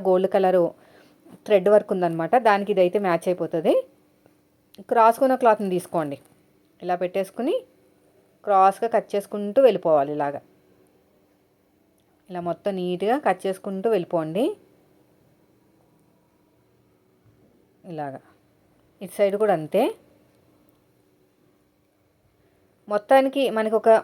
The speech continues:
మూడు నాలుగు లేయర్స్ కట్ చేసుకుంటే ఏమైనా మిగిలినా కూడా తర్వాత వేరే బ్లౌజ్ కన్నా వేసుకోవచ్చు, వేస్ట్ ఏం కాదు. ఇప్పుడు మనం ఇలా క్రాస్గా వచ్చినాయి కదా, ఒక పీస్లో క్రాస్, ఇంకో పీస్లో ఉన్న క్రాస్ని ఆపోజిట్ డైరెక్షన్లో పెట్టేసుకుని నీట్గా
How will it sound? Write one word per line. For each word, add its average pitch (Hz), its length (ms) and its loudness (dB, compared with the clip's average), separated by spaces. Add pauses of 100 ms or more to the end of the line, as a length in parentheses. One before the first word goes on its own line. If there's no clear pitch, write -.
(100)
మూడు 214 260 0
నాలుగు 202 260 4
లేయర్స్ 208 300 2 (100)
కట్ 208 180 0
చేసుకుంటే 220 440 0 (340)
ఏమైనా 226 300 4
మిగిలినా 226 380 0
కూడా 247 120 4 (100)
తర్వాత 202 320 4 (260)
వేరే 196 260 0
బ్లౌజ్ 190 260 0
కన్నా 208 180 -2
వేసుకోవచ్చు, 170 460 -2
వేస్ట్ 180 300 -2
ఏం 180 80 -4 (100)
కాదు. 151 220 0 (880)
ఇప్పుడు 269 240 -4
మనం 262 180 2
ఇలా 247 100 6 (100)
క్రాస్గా 233 420 6
వచ్చినాయి 220 320 -4
కదా, 233 160 4 (340)
ఒక 262 200 4
పీస్లో 254 280 2 (100)
క్రాస్, 220 300 4 (240)
ఇంకో 220 160 2 (100)
పీస్లో 233 260 -4
ఉన్న 214 160 -2
క్రాస్ని 196 380 2 (520)
ఆపోజిట్ 226 480 2
డైరెక్షన్లో 202 460 4
పెట్టేసుకుని 196 520 0 (460)
నీట్గా 220 420 0